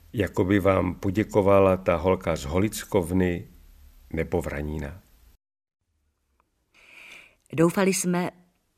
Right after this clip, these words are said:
Speaker 2: že jaro, které už už mělo přijít, navrátí lédičce síly a zdraví. Ale křivila se pořád víc a víc, hubla, žebra jí vyvstávala pod kůží a špičatý hrb se zvětšoval v půli hřbetu.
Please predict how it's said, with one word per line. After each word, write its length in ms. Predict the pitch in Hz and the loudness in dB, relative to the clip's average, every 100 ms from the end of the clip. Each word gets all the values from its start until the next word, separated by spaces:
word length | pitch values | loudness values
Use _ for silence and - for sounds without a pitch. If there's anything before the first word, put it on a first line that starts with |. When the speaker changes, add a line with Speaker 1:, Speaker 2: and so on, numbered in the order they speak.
| _ - | _ -4
Speaker 2:
že 180 | 139 156 | 2 4
jaro, 400 | 135 156 180 185 | 4 2 0 -2
které 380 | - 156 143 - | -2 0 0 0
už 240 | 190 196 160 | 0 2 2
už 260 | 185 - | 0 -2
mělo 320 | 127 135 123 | -4 -4 -6
přijít, 720 | 123 - 151 151 156 156 151 - - | -8 -6 -4 -4 -4 -6 -10 -18 -8
navrátí 680 | 151 165 156 143 139 - 127 | -2 0 2 0 -2 -6 -4
lédičce 560 | 131 127 123 - - 123 | -2 -2 -4 -8 -6 -4
síly 440 | - 151 135 123 | -2 -2 -2 -4
a 100 | 117 | -6
zdraví. 640 | 107 123 123 113 117 110 _ _ _ _ _ _ _ | -6 -4 -6 -6 -12 -14 _ _ _ _ _ _ _
Ale 140 | 165 165 | 0 0
křivila 460 | - - 190 190 | 0 0 2 2
se 140 | 185 175 | -2 -2
pořád 460 | 175 170 165 160 | -4 -4 -6 -6
víc 300 | 127 151 170 - | -6 -4 -4 -6
a 100 | 143 | -6
víc, 400 | 156 139 120 - - 233 | -6 -6 -8 -14 -12 -6
hubla, 480 | 139 160 156 160 160 - _ - - | 2 2 2 -2 -2 -10 _ -20 -6
žebra 300 | - 165 165 | 0 2 2
jí 180 | 147 147 | 0 0
vyvstávala 600 | 151 - - 147 139 131 | 0 -2 -4 -6 -6 -8
pod 180 | 156 160 | -8 -12
kůží 540 | - 147 147 151 156 - - - - - - - | -10 -10 -8 -6 -8 -8 -16 -16 -16 -16 -18 -8
a 60 | - | -4
špičatý 600 | - 220 - 220 196 156 | 0 0 0 -2 -2 -2
hrb 220 | 185 196 | -4 -4
se 180 | - 135 | -4 -2
zvětšoval 760 | 120 170 175 185 165 160 160 | -2 -4 -2 -4 -2 -4 -4
v 140 | 160 | -8
půli 320 | - 147 147 139 | -10 -6 -4 -6
hřbetu. 640 | 135 120 113 - - | -8 -10 -12 -14 -18